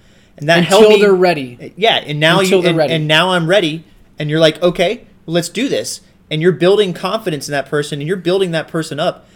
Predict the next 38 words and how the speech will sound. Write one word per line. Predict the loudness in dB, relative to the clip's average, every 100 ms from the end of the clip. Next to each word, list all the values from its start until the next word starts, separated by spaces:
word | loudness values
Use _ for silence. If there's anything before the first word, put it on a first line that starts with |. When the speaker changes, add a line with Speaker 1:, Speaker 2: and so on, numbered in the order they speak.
| _ -8
Speaker 1:
That | 0 0 0 -6
person | -4 -2 -2 -2 0
will | 0
work | 0 -4 -4
harder | 0 2 2 0
for | -4
you | -10 -6 -6 -8 -4
every | -4 -4 -6
single | -8 -6 -6 -6 -4
day | -4
of | -2
their | -2 -2
life | -2 -4 -6
than | -12
anybody | -8 -6 -4 -4 -4
else | -4 -6 -10
on |
your | -14
team. | -16 -18 -20 _
Speaker 2:
Yeah. | -10 -10 -10 _ _ _
And | -2 0 0
now, | 0 2 2 2 0 -10 _ _ _ _ _ _ _ _ _ _ _
not | -6 -2 -2 2
only | 2 2 0 -2 -4 -8 _ _ _ _ _ _ _ _ _
that, | -4 0 0 0
but | -4
now | -2 0 0
they, | -2 -4 -4 -6
their | -6 -6 -4
self-worth | -6 0 0 0 -4 -4 -2 -4
and | -6
their | -6
own | -4 -4
self-identity | -4 -4 -2 -4 -4 -4 -4 -6
has | -6 -6 -4
now | -4 -2 -4
risen. | -4 -2 0 0 -4 -6 -8
Speaker 1:
Exactly. | -12 -10 -10 -12